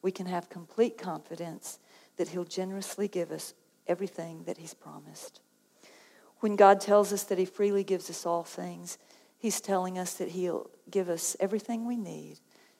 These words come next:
everything that's good for us, and everything that we're capable of receiving. God's generosity is limitless,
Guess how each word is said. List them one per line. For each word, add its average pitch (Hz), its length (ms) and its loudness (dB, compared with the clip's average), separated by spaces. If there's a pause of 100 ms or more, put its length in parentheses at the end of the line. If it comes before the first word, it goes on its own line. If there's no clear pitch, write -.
(120)
everything 208 420 -2
that's - 220 -6
good - 240 -8
for 160 240 -10
us, 160 400 -14
and 175 140 -12
everything 185 500 -2
that - 140 -10
we're 165 80 -10
capable 170 520 -8
of 156 140 -8
receiving. 165 600 -10 (800)
God's 190 300 8
generosity 185 760 0
is 170 160 -4
limitless, 185 800 -6